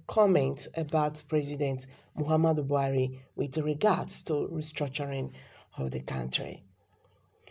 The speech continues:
Hello everyone, you are welcome to Prosper Channel T V. Thank you very much for always coming out here.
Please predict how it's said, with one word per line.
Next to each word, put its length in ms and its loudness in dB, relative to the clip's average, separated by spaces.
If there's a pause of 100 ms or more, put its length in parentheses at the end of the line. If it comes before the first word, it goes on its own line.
(220)
Hello 320 10
everyone, 420 10
you 40 10
are 140 10
welcome 420 4
to 420 4 (760)
Prosper 480 4
Channel 360 2
T 200 0
V. 240 0
Thank 300 6
you 40 8
very 220 6
much 240 4
for 120 -4
always 280 0
coming 320 0
out 220 -4
here. 300 -2